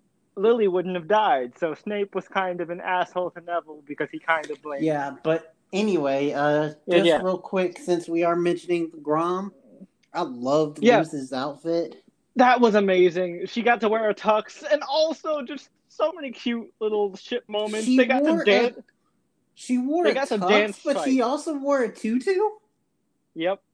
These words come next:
Speaker 1: which is so loose. Also, but yeah, she got to dance fight the, the fucking Boggart. I'm gonna, I'm just gonna call it a Boggart because that's what it is. I know it's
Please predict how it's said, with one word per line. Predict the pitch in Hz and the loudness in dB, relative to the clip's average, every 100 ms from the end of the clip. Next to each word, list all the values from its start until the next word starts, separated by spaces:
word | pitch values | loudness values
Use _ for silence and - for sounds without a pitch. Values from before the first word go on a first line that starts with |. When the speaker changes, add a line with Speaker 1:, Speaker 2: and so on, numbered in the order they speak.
| 196 - _ | -20 -20 _
Speaker 1:
which | 190 180 | -6 -6
is | 180 165 165 | -6 -10 -16
so | - - 190 | -4 2 4
loose. | 185 160 165 185 - _ _ _ | 2 0 0 -2 -10 _ _ _
Also, | 214 233 226 - _ _ | 0 2 0 -12 _ _
but | 185 196 | -4 -2
yeah, | 208 208 | -2 -2
she | 175 214 | -4 -6
got | 233 - | -6 -4
to | 196 | -4
dance | 160 180 226 - | 2 2 2 -6
fight | - 233 262 262 _ _ _ _ _ _ - | -8 -4 -4 -8 _ _ _ _ _ _ -4
the, | 220 | -4
the | 208 208 202 - | -4 -2 -2 0
fucking | 226 220 220 196 | -4 -4 -8 0
Boggart. | 196 214 214 226 - - 269 _ _ - | 4 4 2 -4 -6 -20 -20 _ _ -10
I'm | 208 220 | -8 -8
gonna, | 220 - | -10 -8
I'm | 190 196 | -8 -8
just | 208 | -8
gonna | 220 | -6
call | 214 226 | -2 -2
it | 220 | -4
a | |
Boggart | 196 208 202 196 196 | 2 4 4 2 -6
because | 202 196 185 | -10 -6 -4
that's | 185 | -4
what | 202 196 | -4 -6
it | 185 | -4
is. | 185 185 _ _ _ _ _ 180 | -4 -6 _ _ _ _ _ -10
I | 160 | -2
know | 180 196 | 2 2
it's | 196 | 2